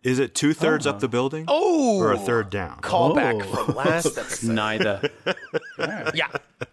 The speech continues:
Speaker 3: because I think this is the floor that they shoot the,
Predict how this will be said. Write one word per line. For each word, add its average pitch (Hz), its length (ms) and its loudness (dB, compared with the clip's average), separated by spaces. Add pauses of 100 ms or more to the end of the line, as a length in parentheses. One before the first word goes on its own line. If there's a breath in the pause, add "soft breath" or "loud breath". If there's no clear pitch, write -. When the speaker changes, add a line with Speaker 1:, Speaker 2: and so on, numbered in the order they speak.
Speaker 3:
because 214 200 0
I 220 80 4
think 285 220 -2
this 277 180 0
is 233 80 -10
the 208 80 0
floor 208 340 2
that 185 140 -2
they 170 140 -2
shoot - 380 -4
the, 156 420 -6